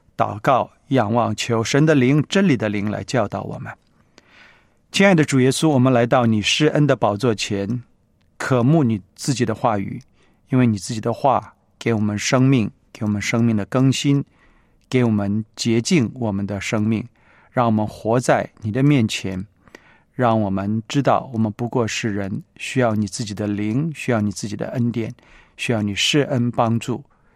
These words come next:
以致我们每一位听这个课的人能够认识你是何等的爱我们，你是何等的愿意给我们力量，引导我们走正路，荣耀你自己。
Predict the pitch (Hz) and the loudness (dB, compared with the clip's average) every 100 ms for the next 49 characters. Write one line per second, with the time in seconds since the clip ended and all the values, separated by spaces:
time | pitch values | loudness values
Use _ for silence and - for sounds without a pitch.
0 | _ - 139 196 156 113 98 107 131 - | _ -2 2 4 4 2 0 -2 -6 -10
1 | _ _ _ _ _ _ 123 113 104 107 | _ _ _ _ _ _ -2 0 -2 -6
2 | 127 135 135 151 107 101 _ _ _ _ | -4 -2 0 0 -2 -8 _ _ _ _
3 | _ - - 135 139 139 120 - - 104 | _ -20 -2 2 4 2 0 -2 -4 -4
4 | 98 98 101 - _ _ _ _ _ - | -4 -6 -10 -12 _ _ _ _ _ -4
5 | 113 104 123 131 107 - 113 - _ _ | -2 -2 0 0 0 -6 -8 -12 _ _
6 | - 113 - 110 95 - 123 165 143 120 | -4 -2 -2 -6 -8 -4 0 2 2 2
7 | 123 - 123 113 101 113 104 _ _ - | 0 0 -2 -2 -8 -10 -12 _ _ -20
8 | _ 117 - 127 - 156 160 127 143 180 | _ -4 -2 0 2 2 4 2 2 4
9 | 185 107 98 - _ _ _ 117 101 104 | 4 2 -2 -10 _ _ _ -4 -2 -2
10 | 113 117 107 104 98 _ _ _ 135 143 | -2 -2 -2 -6 -8 _ _ _ 2 6
11 | 190 147 110 - 104 110 - 101 98 135 | 6 4 2 -2 -2 -4 -4 -4 -2 -2
12 | 104 104 104 _ _ _ _ _ _ - | 0 -2 -6 _ _ _ _ _ _ -6
13 | 120 117 120 101 98 92 107 - | -2 0 0 -2 -6 -10 -12 -12